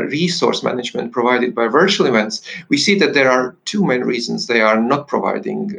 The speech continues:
uh, the same level of business as the traditional events. First, major traditional events have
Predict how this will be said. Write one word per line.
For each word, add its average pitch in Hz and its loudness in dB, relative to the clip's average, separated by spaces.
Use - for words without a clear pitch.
uh, - -6
the 107 -6
same 117 -2
level 107 2
of - -4
business 113 -2
as 104 0
the 107 -10
traditional 120 0
events. 107 -4
First, 170 2
major 147 0
traditional 135 2
events 131 0
have 135 -2